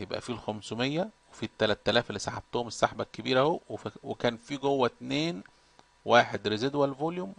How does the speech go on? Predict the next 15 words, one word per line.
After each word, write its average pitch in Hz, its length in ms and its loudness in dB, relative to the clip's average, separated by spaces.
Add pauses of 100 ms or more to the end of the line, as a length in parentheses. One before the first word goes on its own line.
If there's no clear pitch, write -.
وواحد 131 400 0 (100)
اكسبيراتوري 104 680 0
ريزيرف 92 340 -6
فوليوم، 90 260 -10
يبقى - 160 -10
الاربعه 98 540 4
على 95 160 2
بعض 113 240 6
اسمهم 110 420 -8 (140)
توتال 98 460 -2
لانج 113 280 -2
كاباسيتي. 85 400 -8 (340)
دي 101 140 -12
اكبر 120 500 -2
كاباسيتي. - 440 -8